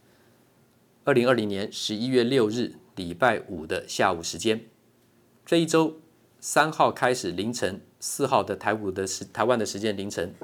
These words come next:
美国选举，总统大选到现在呢，这个两百七十票还没有完全公布，是不是拜登全部拿下？看起来好像百分之九十九了，但是呢，我们就等着看嘛。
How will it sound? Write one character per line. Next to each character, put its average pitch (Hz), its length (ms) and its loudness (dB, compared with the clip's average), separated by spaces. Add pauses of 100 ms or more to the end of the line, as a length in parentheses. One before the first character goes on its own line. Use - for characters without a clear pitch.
美 92 220 -8
国 90 260 -4
选 104 260 -2
举， 113 220 -10 (720)
总 202 140 2
统 202 100 4
大 190 140 10
选 156 100 4
到 175 100 4
现 170 220 2
在 151 160 6
呢， 127 300 2 (1080)
这 139 120 0
个 117 180 4
两 127 160 6
百 131 100 6
七 135 200 -4
十 135 100 -6
票 135 320 4
还 104 240 2
没 127 160 0
有 120 140 2
完 98 120 0
全 104 160 -2
公 113 200 0
布， 113 200 -2
是 - 160 -8
不 110 80 -8
是 113 120 -2
拜 107 160 2
登 104 180 -2
全 104 180 -8
部 98 100 -6
拿 87 140 -4
下？ 90 220 -2 (960)
看 214 140 2
起 - 80 0
来 110 80 4
好 98 80 0
像 113 100 -2
百 95 140 -6
分 104 100 -4
之 104 160 -8
九 98 160 -6
十 92 120 -8
九 - 180 -8
了， - 220 -18
但 120 100 0
是 117 140 -2
呢， 101 200 0
我 87 60 -4
们 92 80 -8
就 113 80 0
等 85 160 -6
着 85 100 -12
看 92 240 0
嘛。 - 120 -18